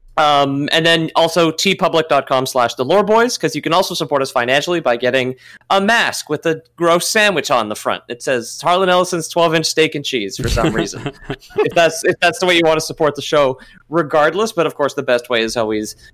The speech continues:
Speaker 1: reviews, downloads, ratings, and ideas on Discord. 'Cause, I mean,
Speaker 2: And
Speaker 1: we don't know all the, all the content, but if you suggest some of it to us, we'll get around to it.
Speaker 2: And telling your grandmother and just telling your friend. Word of mouth
Speaker 1: Yeah, tell
Speaker 2: is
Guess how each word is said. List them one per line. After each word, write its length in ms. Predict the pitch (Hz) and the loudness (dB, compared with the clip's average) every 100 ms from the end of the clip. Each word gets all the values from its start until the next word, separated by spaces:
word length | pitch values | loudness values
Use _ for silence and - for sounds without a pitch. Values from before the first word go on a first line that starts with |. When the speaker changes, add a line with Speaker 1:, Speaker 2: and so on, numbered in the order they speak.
| - | -6
Speaker 1:
reviews, 560 | 160 165 240 233 196 - 165 | -2 2 2 2 0 -6 -6
downloads, 760 | 143 190 196 190 160 160 - - | 0 2 2 2 2 0 -6 -10
ratings, 800 | 151 156 202 208 196 196 180 - | -4 0 2 4 2 0 -2 -4
and 460 | 147 135 139 135 - | 0 0 0 -4 -4
ideas 480 | 147 143 143 165 156 | -2 0 0 0 2
on 180 | 156 147 | 0 0
Discord. 540 | 127 123 - 117 110 - | -2 -4 -2 -4 -4 -4
'Cause, 340 | 127 113 - | -6 -6 -8
I 80 | 123 | -6
mean, 400 | 127 120 117 117 _ - | -4 -4 -4 -10 _ -10
Speaker 2:
And 160 | 123 113 | -10 -2
Speaker 1:
we 100 | 165 | 0
don't 200 | 196 170 | 0 2
know 120 | 170 | 4
all 160 | 170 | 4
the, 140 | 165 160 _ | 2 -4 _
all 160 | - 160 | -2 0
the 80 | 160 | 0
content, 720 | 170 170 170 180 180 - - - | 0 0 0 0 0 -4 -16 -6
but 140 | 131 | -4
if 100 | 131 | -2
you 60 | 143 | -6
suggest 420 | - 143 165 - | -10 -4 -2 0
some 140 | 190 180 | -2 -2
of 60 | 165 | -4
it 100 | - | -8
to 160 | 190 147 | -8 -8
us, 220 | 104 - | -8 -10
we'll 180 | 120 113 | -10 -8
get 160 | 123 | -8
around 280 | 131 107 - | -6 -8 -10
to 60 | - | -14
it. 80 | - | -8
Speaker 2:
And 140 | 135 | -6
telling 240 | 143 139 139 | -2 -2 -2
your 100 | 127 | -4
grandmother 420 | 110 98 - - _ _ | -6 -10 -14 -18 _ _
and 140 | - 113 | -14 -12
just 120 | - | -10
telling 160 | 123 117 | -10 -10
your 80 | |
friend. 180 | - - _ _ _ _ _ _ _ _ - | -12 -18 _ _ _ _ _ _ _ _ -6
Word 320 | 151 139 151 | -2 0 0
of 60 | 131 | 2
mouth 80 | 131 | 0
Speaker 1:
Yeah, 80 | 139 | 0
tell 160 | 262 | 0
Speaker 2:
is 240 | 277 - | -2 -4